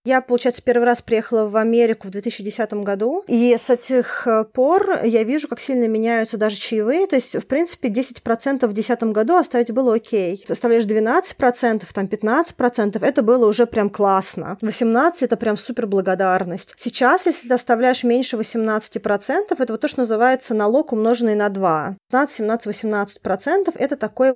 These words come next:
комфортный минимум. То есть, если оставляешь меньше, чем налог, умноженный на два, налог типа а-ля восемь с половиной процентов,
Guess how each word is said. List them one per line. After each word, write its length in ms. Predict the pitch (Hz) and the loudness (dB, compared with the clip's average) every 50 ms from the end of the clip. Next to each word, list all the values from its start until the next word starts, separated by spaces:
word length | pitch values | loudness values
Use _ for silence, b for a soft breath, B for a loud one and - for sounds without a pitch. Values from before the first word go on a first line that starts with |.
| - | 0
комфортный 640 | _ - 226 214 - - 277 302 302 - 269 262 233 | _ 0 0 0 4 4 4 4 4 2 2 4 4
минимум. 480 | 226 226 196 180 180 175 165 160 160 | 4 4 2 0 0 -2 -2 -2 -4
То 80 | 165 - | -6 -8
есть, 100 | - - | -8 -8
если 160 | 226 190 - | -6 -2 0
оставляешь 600 | 214 214 - - 233 214 214 226 208 202 214 - 240 | 0 0 0 -2 0 2 2 4 2 2 2 0 0
меньше, 340 | 226 220 220 220 - - | 0 0 0 -2 -4 -6
чем 320 | - - - 226 208 202 202 | -8 -4 -2 0 0 2 0
налог, 500 | 202 196 202 202 208 214 214 202 202 - | 0 0 0 0 2 2 2 0 0 -2
умноженный 400 | 202 196 196 190 196 185 196 190 | -4 -2 0 -2 -2 -2 -2 -2
на 140 | 190 190 190 | -2 -2 -2
два, 240 | 190 233 320 392 | -2 0 0 0
налог 300 | 349 262 208 240 269 269 | 2 2 2 2 2 2
типа 180 | - 233 - 190 | -2 -2 0 2
а-ля 140 | 202 220 202 | 2 2 2
восемь 240 | 196 214 - - 170 | 0 -2 -6 -8 -12
с 80 | - | -8
половиной 320 | - 180 180 185 190 180 180 | -6 -4 -4 -2 -4 -6 -6
процентов, 240 | - - 175 - | -8 -10 -10 -10